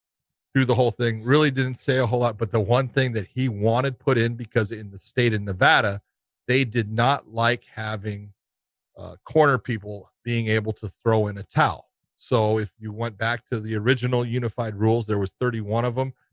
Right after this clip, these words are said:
and number thirty-one was you are not allowed to throw in the towel. You had to tell the inspector.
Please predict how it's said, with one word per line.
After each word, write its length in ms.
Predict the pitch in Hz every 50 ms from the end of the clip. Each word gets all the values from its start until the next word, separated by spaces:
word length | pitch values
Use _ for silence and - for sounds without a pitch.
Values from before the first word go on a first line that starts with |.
| _ _ _
and 240 | 110 107 101 101 98
number 220 | 110 117 127 139
thirty-one 640 | 120 - - 143 135 139 135 127 120 117 113 110 107
was 360 | 101 101 98 98 98 98 - _ _ _ _ _ _ _ _ _ _ _ _ _ _
you 140 | - 107 107
are 100 | 107 104
not 180 | 101 104 104 101
allowed 280 | 107 101 92 95 92
to 60 | 92 90
throw 280 | - _ 98 92 90
in 80 | 90 85
the 80 | 87
towel. 340 | - - 82 71 - - _ _ _ _ _ 95
You 100 | 92 92
had 120 | 101 90
to 80 | 87 - -
tell 280 | - - 123 120 117 113
the 300 | 104 107 98 95 95 - _
inspector. 920 | 98 95 - - - - - 127 120 - _ - 123 117 117 117 113